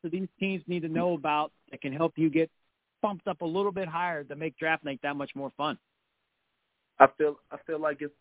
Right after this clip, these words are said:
Speaker 2: it's really the intangibles for me, man. Uh, how much I love the game, my approach, and, uh, my I Q. I feel like, uh, a lot of,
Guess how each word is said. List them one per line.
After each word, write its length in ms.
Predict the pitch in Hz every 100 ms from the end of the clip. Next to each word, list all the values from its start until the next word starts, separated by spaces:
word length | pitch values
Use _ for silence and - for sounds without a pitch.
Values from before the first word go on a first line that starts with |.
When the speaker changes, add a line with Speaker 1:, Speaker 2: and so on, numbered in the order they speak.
| _
Speaker 2:
it's 160 | 156 139
really 200 | 185 170
the 100 | 143
intangibles 720 | 123 113 139 139 131 120 123
for 80 | -
me, 200 | 123 127
man. 320 | 120 120 120
Uh, 260 | 120 123 123
how 140 | 135
much 160 | 165 156
I 80 | 135
love 300 | 123 131 131
the 60 | 123
game, 400 | 123 123 127 123
my 220 | 120 117
approach, 420 | - - 123 123 - - - -
and, 220 | 123 120
uh, 300 | 117 117 110 _ -
my 80 | 123
I 220 | 101 120 -
Q. 260 | - 127 117 - -
I 60 | 117
feel 200 | - 123
like, 240 | 117 117
uh, 440 | 113 117 117 110 110
a 40 | 107
lot 240 | 123
of, 60 | 131